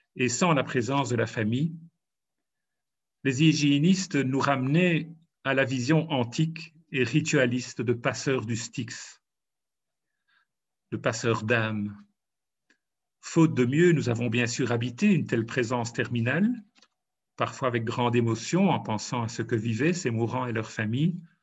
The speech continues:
mais rencontrer le patient plus tôt et sa famille nous paraissait essentiel et davantage porteur de sens, pour les soignants aussi d'ailleurs,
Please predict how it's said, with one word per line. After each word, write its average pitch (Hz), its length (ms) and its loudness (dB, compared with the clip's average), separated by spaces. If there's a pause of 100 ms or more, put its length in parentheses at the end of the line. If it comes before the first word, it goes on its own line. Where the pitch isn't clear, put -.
(1400)
mais 139 80 0
rencontrer 165 540 2
le 147 100 4
patient 131 400 -2
plus 117 240 -8
tôt 160 480 2 (680)
et 170 100 4
sa 165 160 0
famille 113 400 -4 (1040)
nous 120 80 -8
paraissait 147 600 0
essentiel 135 840 -2 (340)
et 127 80 0
davantage 123 640 -2
porteur 117 400 -4
de 120 100 -2
sens, 117 640 -6 (1400)
pour - 120 -4
les - 80 0
soignants 117 440 -2
aussi 117 220 -6
d'ailleurs, 107 560 -4